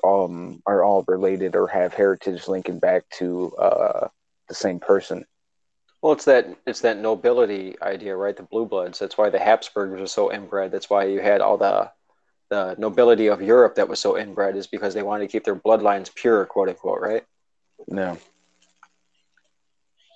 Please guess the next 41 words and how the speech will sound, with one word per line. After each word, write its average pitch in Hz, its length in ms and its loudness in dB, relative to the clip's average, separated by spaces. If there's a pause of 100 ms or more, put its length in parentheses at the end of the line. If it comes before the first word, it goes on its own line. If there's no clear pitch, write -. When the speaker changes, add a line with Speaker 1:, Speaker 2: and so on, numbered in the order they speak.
(880)
Speaker 2:
You 127 160 6
only 120 160 4
marry 117 260 6
within 110 300 2
each 101 160 -6
other. - 260 0 (1000)
Speaker 1:
Keep 101 180 -2
Speaker 2:
Can't 107 120 -2
Speaker 1:
it 107 60 2
Speaker 2:
bring 113 120 2
Speaker 1:
in 123 60 2
the 123 80 2
family. 160 720 4
<laughs> - 60 -20 (340)
Speaker 2:
And 110 420 -8
yeah, 110 160 2
so - 160 -4 (240)
part 190 140 4
of 185 40 6
that 170 120 6
instability 139 580 2
that 98 220 0
can, 107 280 -4
ends 110 180 -8
up - 200 -6
bringing 123 300 -2
to 107 60 -10
Honduras, 101 460 -6
though, 101 180 0
is 98 100 -4
there's 101 180 -6
two - 200 2
different 139 280 2
civil 110 240 2
wars 113 300 6
in 95 80 -8
Honduras. 98 560 -8
One 113 160 -6
in 107 120 -6
nineteen 104 380 -10
nineteen 147 680 -6